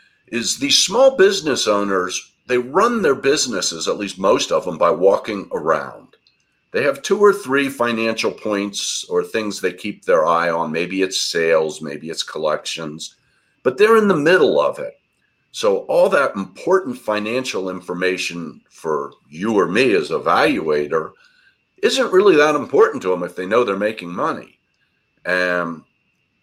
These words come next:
so we really have to spend a lot of time on qualitative information, on understanding how good or bad this financial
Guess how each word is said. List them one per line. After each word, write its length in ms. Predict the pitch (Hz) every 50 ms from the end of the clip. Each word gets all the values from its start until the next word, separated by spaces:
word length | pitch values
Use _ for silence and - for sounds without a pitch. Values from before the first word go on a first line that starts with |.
| _ _ _ -
so 220 | - - - 110
we 160 | 110 127 151 165
really 340 | 156 165 180 185 175 160
have 240 | 139 131 131 127 -
to 80 | - 107
spend 380 | - - - 117 117 113 101
a 20 | 95
lot 300 | 95 98 104 110 110 107
of 80 | 95
time 360 | - - 101 98 98 95 92 -
on 260 | - 92 85 85 82
qualitative 1000 | - - - 110 113 117 120 120 107 - - 110 98 98 101 95 92 87 - -
information, 1120 | - 101 92 90 - - 87 85 85 85 82 82 82 - - - 82 80 76 78 78 78 - _ _ _ _ _ _ _ _ _ _ _ _ -
on 240 | - 123 127 127 117
understanding 800 | - 113 117 113 113 110 - - - - 101 101 101 95 92 87
how 300 | 82 - - 104 101 104
good 260 | 95 - - 98 104 98
or 100 | 92 -
bad 360 | - 87 90 92 90 90 85
this 180 | 85 82 -
financial 800 | - - - 80 80 78 82 85 85 82 - - 80 78 73 -